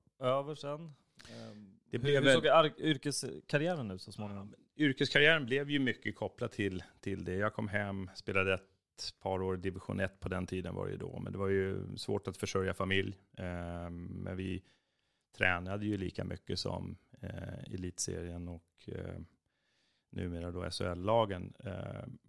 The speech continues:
Speaker 2: så att det blev ett ganska enkelt val för mig att, att fokusera på försörjning och, och jobb. Och då hamnade jag i, vad ska man säga, I T-svängen, om man då får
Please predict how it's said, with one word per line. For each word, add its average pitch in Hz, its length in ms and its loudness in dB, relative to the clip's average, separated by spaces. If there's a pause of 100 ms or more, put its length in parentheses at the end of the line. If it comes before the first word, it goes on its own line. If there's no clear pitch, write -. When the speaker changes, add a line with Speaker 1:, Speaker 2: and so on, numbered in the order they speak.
(160)
Speaker 2:
så - 140 -10
att 95 80 -4
det 104 60 -2
blev 110 160 8
ett 110 80 2
ganska 101 240 0 (100)
enkelt 110 440 0
val 87 180 2
för - 140 -10
mig 85 260 -4
att, - 280 -10
att - 280 -16 (340)
fokusera - 460 -2
på 90 120 -8
försörjning 87 800 0
och, 82 260 -10
och 90 100 -4
jobb. 95 340 0
Och 90 60 -4
då 113 240 2
hamnade 110 500 4
jag 92 160 6
i, 90 180 0 (880)
vad - 120 -12
ska - 80 -8
man 85 100 -4
säga, 85 260 -4
I 92 220 -2
T-svängen, 90 960 -2
om 87 80 -6
man 85 120 -4
då 85 100 -6
får 87 320 -10